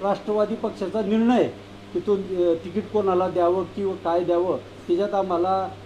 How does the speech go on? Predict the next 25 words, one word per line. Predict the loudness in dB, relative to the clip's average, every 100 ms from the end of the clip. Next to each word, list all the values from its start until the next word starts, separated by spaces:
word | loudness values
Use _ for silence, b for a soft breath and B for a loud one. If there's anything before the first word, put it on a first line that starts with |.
| -12 -2
बोलण्याचा | 2 2 2 -2
काही | 2 4 4
एक | 4
अधिकार | 2 4 4
नाही. | 4 0 -2 -6 -14 -6
पण | -2
एक | -2 0
कार्यकर्त्यांच्या | 0 0 0 0 0 0 4
भावना | 6 6 4
आहेत | 2 -2 -12 -18 -16 -10 -2
की | -2
जसं | 0 -2 2 0
दिल्लीला | 0 0 2 6 6 4 -4 -16 -18 -16 -4
मी | -2
तुम्हाला | 0 2 4
WhatsApp-ला | 2 2 -2 0
बी | 0
शेअर | 0 -2
करतो, | 0 0 0 -2
तिघं | -2 0 2 2
नेत्यांच्या | 0 -2 -4 -2
बैठकीमध्ये | 0 0 -2 0 0 -2 -4
ठरलं | -4 -6 -8 -10 -14 -18 -18 -12 -4
की | 0 0 0 -4 -10 -18 -20 -20 -18 -18 -18 -18 -8
आ-, | -4